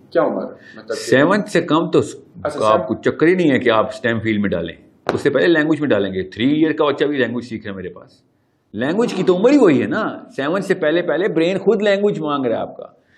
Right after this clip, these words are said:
Speaker 2: मैं आपको एक मौजज़ा बताऊं जो science अभी तक बता नहीं सकी है और बहुत तफसील में गई है science।
Speaker 1: हम्म।
Speaker 2: दूर बैठ के नहीं, spectatorship में देखी उन्होंने। They went into every part of the brain। There is no way to know कि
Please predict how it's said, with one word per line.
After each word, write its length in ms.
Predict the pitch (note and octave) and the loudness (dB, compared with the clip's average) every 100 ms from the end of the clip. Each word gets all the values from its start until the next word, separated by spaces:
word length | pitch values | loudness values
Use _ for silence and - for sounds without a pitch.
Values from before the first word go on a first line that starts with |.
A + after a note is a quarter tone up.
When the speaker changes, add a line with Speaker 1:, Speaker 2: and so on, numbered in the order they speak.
| _ _ F#2 | _ _ -8
Speaker 2:
मैं 100 | C3 | -6
आपको 240 | D3+ F3 | -2 -2
एक 100 | F3 | 0
मौजज़ा 580 | A#2+ G2+ G2+ A#2 C#3 F3+ | -2 -4 -2 -2 0 2
बताऊं 300 | D#3+ C#3+ G#3 | 2 0 2
जो 60 | B3 | 0
science 540 | - F3+ G3+ A#3 - | 2 0 0 -2 -2
अभी 240 | F3 E3 | -2 0
तक 340 | F#3 F3 E3+ B2 | -2 -2 -4 -4
बता 320 | B2+ C#3 D#3 | -2 0 0
नहीं 120 | F#3+ - | 0 -2
सकी 300 | B2 G#2+ E3 | -4 -4 2
है 60 | |
और 120 | G#3 | 2
बहुत 580 | C#3 G#2+ C3 D3+ D#3+ D#3 | 2 0 2 4 4 2
तफसील 420 | C#3 - D3 D3+ | -4 -2 -2 0
में 120 | D3 A#2+ | 0 0
गई 160 | A#2 | 2
है 100 | A2 | 0
science। 540 | G2 F2+ F2+ - - _ C#3 | -2 -8 -14 -18 -20 _ -16
Speaker 1:
हम्म। 300 | B2 C3 - _ G2 | -12 -12 -14 _ 2
Speaker 2:
दूर 240 | D3+ D3 | 4 4
बैठ 240 | C#3 C#3 | 4 4
के 60 | E3 | 2
नहीं, 100 | G#3+ | -4
spectatorship 720 | A3 F3+ - C#3+ C#3+ A#2+ C#3+ | 0 0 0 -4 -6 -8 -8
में 100 | C3+ | -2
देखी 220 | A#2+ A2 A2+ | -2 -2 -6
उन्होंने। 220 | G2+ G2 - - _ - | -8 -10 -14 -20 _ -2
They 100 | C#3 C#3 | 2 2
went 160 | E3 | 2
into 360 | E3+ D#3+ D#3 E3 | 2 2 4 4
every 180 | F#3+ A3 | 4 2
part 480 | D3+ G3 G3 A3 G3+ | 0 2 4 4 4
of 80 | |
the 80 | E3 | 2
brain। 260 | B2 C3+ E3+ G#3 | 2 0 0 -4
There 380 | - B2 B2+ E3+ | -4 -2 0 2
is 180 | F#3 | 0
no 320 | D3+ F#3+ F3 C#3 | 0 0 0 4
way 140 | F3+ | 4
to 180 | F#3+ E3+ | 4 2
know 500 | D3 F3+ E3+ C#3 C3 | 2 2 2 2 0
कि 180 | C#3 | 0